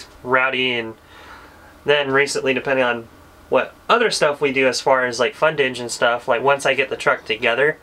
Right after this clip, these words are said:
we might start, like, putting money into the truck and, like, not mess with the body at all. So it's, like, a ratty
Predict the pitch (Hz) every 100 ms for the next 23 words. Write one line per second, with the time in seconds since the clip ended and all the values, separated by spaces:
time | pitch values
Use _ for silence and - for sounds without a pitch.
0 | - - - 131 127 131 - - 127 120
1 | 113 - 127 120 113 113 120 123 123 127
2 | 131 - 135 131 120 110 113 107 - -
3 | - 131 127 127 120 - 123 117 117 113
4 | 110 113 117 - 113 117 104 113 113 120
5 | 113